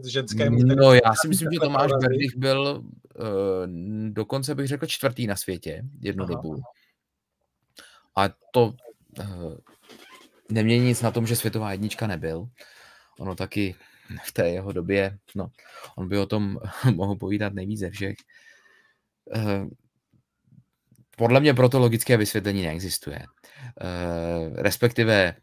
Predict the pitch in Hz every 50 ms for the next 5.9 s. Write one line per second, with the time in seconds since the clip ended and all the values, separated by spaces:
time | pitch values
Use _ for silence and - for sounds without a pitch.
0 | _ _ _ _ _ _ _ - - 85 - - 104 107 - 107 104 104 104 101
1 | 101 110 107 104 101 92 95 92 87 92 90 85 - 85 76 73 - - - 95
2 | 95 - - 113 - - 117 104 - 101 95 110 - - 107 104 104 104 110 101
3 | 101 98 104 - - - 104 104 110 123 127 127 123 - 123 127 123 120 120 -
4 | - 113 123 123 - - 113 120 - 123 127 123 117 117 104 - - 127 127 123
5 | 123 131 123 120 120 117 117 - 123 110 101 98 - - 87 85 117